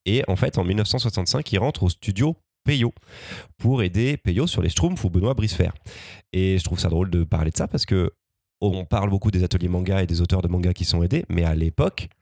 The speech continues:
Hergé, Peyo, Franquin, tous ces gens-là ont en fait des assistants, mais pas que un seul assistant, ils en ont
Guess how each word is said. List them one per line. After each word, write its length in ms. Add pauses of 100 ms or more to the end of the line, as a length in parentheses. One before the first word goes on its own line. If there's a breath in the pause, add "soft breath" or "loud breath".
(160)
Hergé, 640 (480 soft breath)
Peyo, 560 (380 soft breath)
Franquin, 760
tous 180
ces 200
gens-là 400
ont 120
en 60
fait 220
des 240
assistants, 640
mais 160
pas 180
que 140 (160)
un 100
seul 220
assistant, 420
ils 140
en 80
ont 100